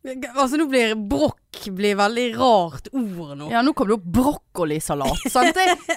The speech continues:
Speaker 2: nå blir det lenge
Speaker 1: <laughs>
Speaker 2: til jeg kan spise brokkolisalat.
Speaker 1: Ja.
Speaker 2: Ja, ja, ja, vi er ikke så langt unna, du.
Speaker 1: Ja, det var, eh, bukveggen.
Speaker 2: Mm. Brokk er en, ja, vi vet jo at brokk er en utposning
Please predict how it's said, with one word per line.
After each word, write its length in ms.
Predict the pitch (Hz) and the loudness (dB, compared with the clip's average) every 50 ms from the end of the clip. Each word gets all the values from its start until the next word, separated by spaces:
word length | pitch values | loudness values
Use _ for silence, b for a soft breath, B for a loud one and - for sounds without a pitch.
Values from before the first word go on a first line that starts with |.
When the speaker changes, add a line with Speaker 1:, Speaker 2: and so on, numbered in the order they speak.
| 370 359 | -6 -2
Speaker 2:
nå 180 | 381 427 427 | 0 0 0
blir 180 | 339 269 269 240 | 2 2 2 4
det 120 | 247 240 | 4 4
lenge 320 | 247 247 226 220 262 269 - - | 4 4 4 6 6 6 6 6
Speaker 1:
<laughs> 20 | 254 | 6
Speaker 2:
til 160 | 247 240 339 | 6 6 4
jeg 100 | 349 262 | 4 2
kan 120 | 277 - | 2 0
spise 340 | 240 190 277 269 226 262 233 | 0 0 -2 0 0 0 -2
brokkolisalat. 840 | 202 262 294 311 - - - 190 165 165 160 - 175 151 143 139 | 0 0 -2 -2 -2 -4 -6 -6 -4 -4 -6 -6 -4 -2 -2 0
Speaker 1:
Ja. 140 | 180 226 214 208 202 180 b b b b b b b b b b b | 0 2 0 0 -2 -4 b b b b b b b b b b b
Speaker 2:
Ja, 180 | 226 254 277 330 403 466 | 0 4 6 6 6 6
ja, 220 | 466 427 403 392 | 6 6 6 6
ja, 160 | 392 370 359 | 4 4 4
vi 160 | 381 370 392 370 | 2 2 0 2
er 100 | - 539 | 2 2
ikke 220 | 480 - 523 539 | 2 2 -2 -2
så 140 | - 453 381 | 0 2 2
langt 400 | 330 247 220 254 285 - - - 403 | 4 4 4 4 2 0 0 2 2
unna, 280 | 440 466 523 571 587 587 | 2 2 4 4 4 4
du. 120 | 539 480 415 330 220 226 208 - - _ | 4 4 2 2 2 0 -2 -6 -12 _
Speaker 1:
Ja, 140 | _ - 254 | _ -4 -2
det 100 | 269 269 | -2 0
var, 340 | 269 320 320 302 269 240 220 214 | 2 4 4 6 6 6 6 6
eh, 360 | 202 202 202 202 202 208 208 208 196 180 165 | 4 4 4 4 2 2 0 -4 -10 -12 -10
bukveggen. 920 | 185 190 233 233 226 - - - 262 269 285 262 226 214 190 180 - 302 277 | -6 -4 -2 -2 -2 -2 -4 -2 -2 0 0 0 0 0 2 4 6 6 6
Speaker 2:
Mm. 720 | 262 214 - - _ _ _ _ _ _ - - - 196 | 4 4 0 -8 _ _ _ _ _ _ -14 -8 -8 -6
Brokk 380 | - 277 302 415 - - - 285 | -2 0 0 0 0 0 0 0
er 160 | 269 240 254 | 2 2 2
en, 100 | 240 233 185 - | 0 -2 -4 -6
ja, 200 | - 202 214 170 | 0 0 0 0
vi 160 | 214 220 233 214 | 2 -2 -2 0
vet 320 | 285 294 277 277 - - | 2 2 2 2 0 -2
jo 140 | 196 175 165 | -4 -2 -2
at 140 | 156 - 170 | -2 -4 -6
brokk 500 | 170 - 233 277 285 - _ _ - - | -6 -4 -2 -2 -2 -4 _ _ -10 -4
er 140 | 190 220 190 | 0 0 0
en 100 | 196 - | 0 -2
utposning 920 | 226 226 208 196 - - - - 165 147 143 - - - 151 139 117 147 | -4 -4 -4 -4 -6 -12 -16 -16 -14 -14 -12 -12 -10 -8 -8 -8 -8 -10